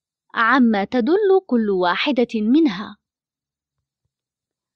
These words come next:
رق مواؤها، تثاءبت، صوتها مزعج، وجهها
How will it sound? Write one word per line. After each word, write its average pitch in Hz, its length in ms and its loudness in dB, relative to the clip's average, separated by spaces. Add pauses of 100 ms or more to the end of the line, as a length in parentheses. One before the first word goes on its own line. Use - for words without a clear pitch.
(460)
رق 240 500 -4
مواؤها، 233 1000 -2 (1600)
تثاءبت، 226 1080 -4 (1160)
صوتها 247 760 -2
مزعج، 226 640 -2 (1000)
وجهها 254 960 -4